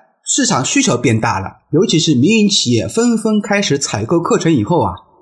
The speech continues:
那个市场就变得更大。但是这些民营企业特别关注成本啊，所以他们会采购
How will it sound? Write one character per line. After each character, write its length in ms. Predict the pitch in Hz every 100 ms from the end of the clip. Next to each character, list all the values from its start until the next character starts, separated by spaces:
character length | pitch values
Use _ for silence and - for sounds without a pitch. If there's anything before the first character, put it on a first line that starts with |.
| _
那 120 | - 180
个 80 |
市 200 | 123 -
场 240 | 156 123 -
就 100 | 143
变 160 | 147 117
得 60 |
更 180 | 113 135
大。 340 | 117 - - -
但 240 | 311 202
是 380 | 131 - - - _ _ _
这 160 | - 262
些 200 | - 214
民 260 | 156 151
营 80 | 170
企 220 | 170 -
业 120 | 104 104 - -
特 380 | - 339 247
别 200 | - 104
关 240 | 98 113 107
注 140 | 110
成 300 | 101 - 107
本 120 | 131 87 - _ _ _
啊， 280 | 147 151 117
所 160 | 175
以 60 | 165
他 120 | 165
们 100 | 170
会 120 | 160
采 220 | 151 127 117
购 260 | 190 147